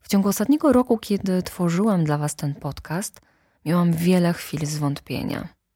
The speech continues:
Zawsze pomagał mi w takich chwilach mm,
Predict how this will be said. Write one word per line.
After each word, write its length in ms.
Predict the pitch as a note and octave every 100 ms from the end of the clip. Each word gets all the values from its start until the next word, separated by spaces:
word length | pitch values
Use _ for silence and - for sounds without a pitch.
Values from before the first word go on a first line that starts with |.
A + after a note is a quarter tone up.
| _
Zawsze 260 | A3+ B3+ A#3+
pomagał 400 | G3 F#3+ F3 E3
mi 200 | D#3+ D#3
w 80 | -
takich 260 | D#3+ -
chwilach 420 | - E3 D3 D3+ _ _ _ _ _ -
mm, 440 | D#3 D#3+ D#3+ D#3